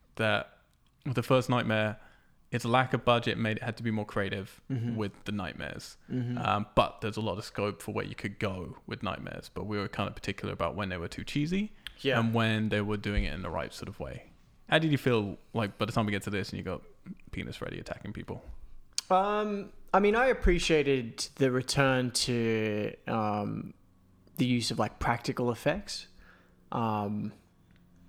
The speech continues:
Speaker 2: and, and seeing actual sets and, and seeing bits, you know, real things explode and break down. And, um,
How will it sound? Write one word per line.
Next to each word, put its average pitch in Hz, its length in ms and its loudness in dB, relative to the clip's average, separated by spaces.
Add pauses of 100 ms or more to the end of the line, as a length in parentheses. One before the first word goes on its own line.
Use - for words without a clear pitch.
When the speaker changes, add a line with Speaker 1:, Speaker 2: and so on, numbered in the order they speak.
(480)
Speaker 2:
and, 113 480 0
and 110 200 0
seeing 110 440 0 (360)
actual 117 420 0
sets - 540 0
and, 113 180 0
and 107 200 -4
seeing 107 440 -2
bits, - 580 -4 (520)
you 127 120 0
know, 110 120 0
real 117 280 2
things 110 360 -2
explode 135 640 2
and 110 160 -4
break 110 240 -2
down. 135 460 2
And, 110 320 -2 (600)
um, 120 600 2